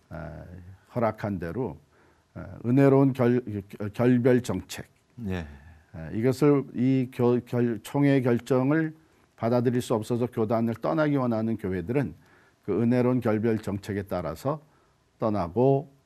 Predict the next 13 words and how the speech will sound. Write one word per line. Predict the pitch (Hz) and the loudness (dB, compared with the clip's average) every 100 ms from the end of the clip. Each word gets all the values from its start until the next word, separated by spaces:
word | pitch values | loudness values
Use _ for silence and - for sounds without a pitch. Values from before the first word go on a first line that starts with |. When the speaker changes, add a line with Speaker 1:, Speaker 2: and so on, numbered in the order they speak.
| - | -4
Speaker 1:
또 | 98 92 82 | -2 -2 -6
건물을 | - 120 123 131 147 | -2 2 2 2 0
가지고 | 95 90 98 | -4 -6 -8
나가도 | 90 82 - | -8 -12 -14
좋다. | - - - - - - 98 | -16 -14 -14 -16 -18 -12 -8
Speaker 2:
예. | 90 73 - - _ - | -8 -10 -18 -20 _ -4
Speaker 1:
건물은 | 117 123 131 143 | 0 4 4 4
본래 | 117 110 120 | 4 4 2
이제 | 117 110 | 2 0
미국 | 104 113 117 | 0 0 -2
주류 | 117 110 110 | -2 -2 -2
교단들은 | 104 98 98 90 98 110 | -2 -2 -6 -6 -6 -6
다 | 101 95 | -6 -6